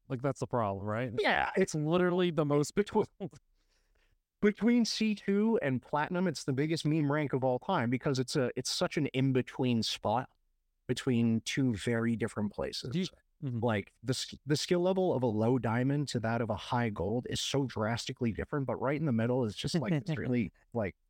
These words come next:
Speaker 2: it's like someone tried to make a soup but didn't make the broth right, and, like, none of the ingredients are cooked, and it came out mushy and smelling weird like old gym socks, and it's just, it's like, like, they, they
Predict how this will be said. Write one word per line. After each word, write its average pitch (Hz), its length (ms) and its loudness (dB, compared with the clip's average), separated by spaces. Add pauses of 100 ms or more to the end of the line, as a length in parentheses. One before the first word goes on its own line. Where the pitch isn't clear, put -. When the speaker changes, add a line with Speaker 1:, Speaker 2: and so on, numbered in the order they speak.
(520)
Speaker 2:
it's - 120 -8
like 202 120 -2
someone 208 300 4
tried 156 280 0
to 151 60 2
make 143 200 2
a 110 60 0
soup - 400 -2
but 120 140 -6
didn't 135 200 2
make 131 180 0
the 110 80 -2
broth 113 440 0
right, 139 340 2
and, 113 140 2
like, 107 180 -2
none 123 180 2
of 131 80 2
the 127 140 2
ingredients 113 560 0
are 135 140 -2
cooked, 139 300 -2
and 110 80 0
it - 80 -6
came 135 180 2
out 117 160 0
mushy 135 440 0
and 123 140 0
smelling 123 420 -2
weird 135 260 2
like 104 140 -2
old 117 180 -2
gym 110 240 -2
socks, 131 460 -2
and 104 100 0
it's - 100 -6
just, - 180 -8
it's - 260 -6
like, 139 240 -2 (400)
like, 143 200 -2
they, 147 300 0
they 143 240 0